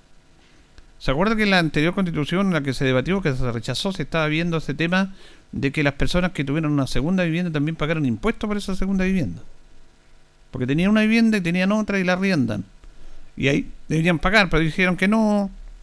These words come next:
Este tema de la libertad y que hay, habían algunas personas que tenían edad, que ya no trabajaban y que podían vivir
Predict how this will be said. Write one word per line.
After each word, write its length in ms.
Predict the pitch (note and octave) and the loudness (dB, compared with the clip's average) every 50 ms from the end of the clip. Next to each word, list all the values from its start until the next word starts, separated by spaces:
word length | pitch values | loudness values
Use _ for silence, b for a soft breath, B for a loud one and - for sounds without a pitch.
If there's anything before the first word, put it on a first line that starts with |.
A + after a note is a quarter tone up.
| - - - - - - - - - - - - - - - - | -20 -20 -18 -18 -14 -12 -12 -12 -12 -14 -14 -16 -16 -14 -10 -8
Este 180 | A2+ - C#3+ | -4 -2 0
tema 160 | D3+ E3+ D#3+ | 0 2 2
de 60 | D#3+ D3+ | 2 2
la 80 | D3+ | 4
libertad 540 | D3+ D3 D3 D3+ D3 - - G#3+ A3 G#3+ G#3 | 4 4 2 2 0 2 2 2 4 4 4
y 100 | G3 F3+ | 4 2
que 120 | E3 D#3+ | 4 4
hay, 280 | D#3+ D#3 D3+ C#3+ D#3 - | 4 4 2 0 -2 -2
habían 460 | - - C3 B2 C3+ C3+ B2+ C#3+ D3+ D3 | 0 0 0 2 2 2 2 2 2 2
algunas 240 | C#3+ C#3+ D3 C#3+ | 2 2 0 0
personas 400 | - - C3 - - D3 D3+ C#3+ | 2 2 2 2 2 0 -2 -2
que 400 | - - C#3+ C3 B2+ B2+ B2 A#2 - | -2 -2 -2 0 2 0 0 -2 -2
tenían 300 | C3 B2+ C3 C#3 C3+ C#3 | -2 0 2 2 4 4
edad, 300 | C3+ C#3 E3 D#3+ E3 D#3+ | 2 4 4 2 2 2
que 100 | D3+ C#3 | 0 0
ya 100 | C#3 C#3 | 0 0
no 80 | C#3+ | 0
trabajaban 580 | C3+ C#3+ D3 C#3 C3+ - - F3+ F3+ F3 F3 E3+ | 0 0 -2 -2 -2 -2 0 0 2 2 2 0
y 100 | D3+ C3+ | 0 -2
que 200 | C#3 D3 C#3 C3 | -2 -2 -4 -4
podían 320 | - - D3 C#3+ D3+ D#3 | -2 -2 -2 0 0 0
vivir 380 | C#3+ C3+ C3 C#3+ E3+ F#3+ F#3+ F#3+ | 0 0 0 0 2 0 0 0